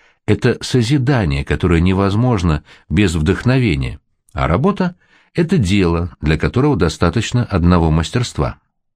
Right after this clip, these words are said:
Став заведующим – я писал только задники к новым спектаклям.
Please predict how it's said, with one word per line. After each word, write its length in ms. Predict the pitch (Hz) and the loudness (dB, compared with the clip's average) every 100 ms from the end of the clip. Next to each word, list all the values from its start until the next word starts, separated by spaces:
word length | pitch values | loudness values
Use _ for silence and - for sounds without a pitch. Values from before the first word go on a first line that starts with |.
| _ _ _ _ _ _ _ _ | _ _ _ _ _ _ _ _
Став 400 | - - 76 - | -6 -2 0 -2
заведующим – 840 | 82 80 95 127 85 67 - 67 - _ _ _ _ | -2 2 2 2 0 -2 -4 -8 -10 _ _ _ _
я 280 | 76 107 160 | -2 0 2
писал 440 | 139 120 143 143 | -2 -2 0 0
только 400 | - 139 120 131 | 0 -2 0 0
задники 800 | 101 82 90 82 90 104 131 131 | 0 0 0 0 0 0 0 -2
к 120 | - | 0
новым 360 | 101 98 85 92 | 2 2 2 -2
спектаклям. 720 | - 143 - 98 - 67 57 | -4 -6 -2 -4 -4 -10 -12